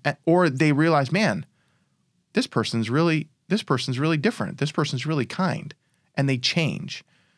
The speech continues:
When you, when you, when you combat evil with good, eventually you're gonna win. Now, I've said before, and you hopefully know this, our reward for this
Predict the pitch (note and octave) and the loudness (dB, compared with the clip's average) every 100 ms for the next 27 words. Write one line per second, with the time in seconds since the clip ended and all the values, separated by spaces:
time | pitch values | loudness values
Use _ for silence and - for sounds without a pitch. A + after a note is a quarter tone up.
0 | _ _ _ _ _ _ _ - F3 F#3+ | _ _ _ _ _ _ _ 2 4 4
1 | G3 - D#3 F3 E3+ D#3 C#3 _ _ _ | 2 -2 2 4 4 2 -2 _ _ _
2 | _ _ _ _ _ - D#3 E3+ D#3+ C#3+ | _ _ _ _ _ -4 0 2 2 0
3 | - _ _ _ _ _ _ _ _ _ | -2 _ _ _ _ _ _ _ _ _
4 | _ _ - - A3+ G#3 F3+ - - G3 | _ _ -8 0 4 4 4 2 2 4
5 | D#3 C#3+ C3 B2 - C3 B2 B2+ D#3+ E3+ | 6 4 2 -2 -2 0 0 0 4 4
6 | G#2+ G#2 A#2+ - _ _ _ _ _ _ | 4 0 -4 -10 _ _ _ _ _ _
7 | _ _ _ _ - C#3 E3+ F#3+ D3+ C3 | _ _ _ _ 0 4 4 2 2 2
8 | A2+ A2+ G#2+ G2+ D#3+ F#3 G3 G3+ D3+ B2+ | 2 0 0 2 4 4 2 2 0 0
9 | F3 D#3+ B2+ A#2 _ _ - C#3 C3 C3 | 2 4 4 0 _ _ 0 2 0 0
10 | D3+ C#3+ F#3 F3 C3+ C3 D#3+ B2 A2+ - | 2 2 2 2 2 4 4 4 0 -6
11 | _ _ - F#3 A#3 D3+ C3+ F3 D3 B2+ | _ _ 2 4 6 4 4 4 4 2
12 | B2+ C#3 B2 B2+ A#2+ | 2 2 4 2 0